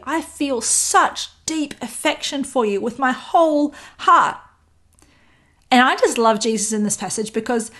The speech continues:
he obviously sees that Peter still doesn't get it. And so he brings his question down to the level of where Peter is at.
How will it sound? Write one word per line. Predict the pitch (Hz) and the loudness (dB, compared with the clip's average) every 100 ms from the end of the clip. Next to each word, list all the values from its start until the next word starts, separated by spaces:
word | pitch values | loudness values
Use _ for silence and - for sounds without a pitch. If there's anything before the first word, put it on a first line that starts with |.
| - - _ | -20 -20 _
he | - | -4
obviously | 220 349 294 262 - 240 | 2 2 4 0 0 -2
sees | 233 208 202 208 | -2 -2 -2 -4
that | - | -4
Peter | 226 220 | -4 -2
still | 214 214 | -2 -4
doesn't | 202 202 190 | -4 -6 -4
get | 185 170 | -6 -6
it. | - _ | -12 _
And | - 185 | -8 -6
so | 208 | -4
he | |
brings | 220 240 269 349 392 | -6 -4 -4 -4 -8
his | - - 277 339 - | -12 -6 -2 0 -2
question | - 302 294 - 233 214 - | -4 -6 -6 -6 -4 -4 -2
down | 220 240 302 | -2 -2 -4
to | 320 302 | -6 -4
the | 254 | -2
level | 226 254 247 196 190 - - _ - | 0 -2 -2 -4 -4 -10 -20 _ -8
of | 202 | -2
where | 220 | -2
Peter | 208 - 214 202 | -4 -4 -2 -2
is | 190 - | -4 -6
at. | 196 165 - - | -6 -6 -10 -14